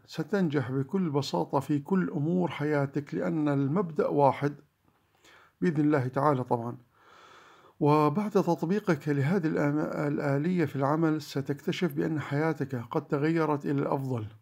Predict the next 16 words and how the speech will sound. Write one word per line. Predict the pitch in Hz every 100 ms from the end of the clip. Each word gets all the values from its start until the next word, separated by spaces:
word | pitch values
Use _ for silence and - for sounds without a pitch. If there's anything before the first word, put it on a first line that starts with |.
| _ _ _ _ - - - _
وستجد | 131 151 147 175 151 175
أن | 175
أسلوب | 170 143 165 202 185
حياتك | - 147 190 196 151 143
أيضًا | 202 196 170 147
تحسن، | 143 135 139 - 127
وأسلوب | 135 - - 190
تعاملك | 180 156 175 170 147
مع | 147
الناس | 143 151 170 -
تطور | 131 156 151 135 110
وارتقى | 131 123 - 170 143 151
أكثر. | - - 120 - - - - - - - - - -
يعني | - 143 147
حياتك | 156 214 220 156 -
كلياتها | 202 208 196 202 185 202 196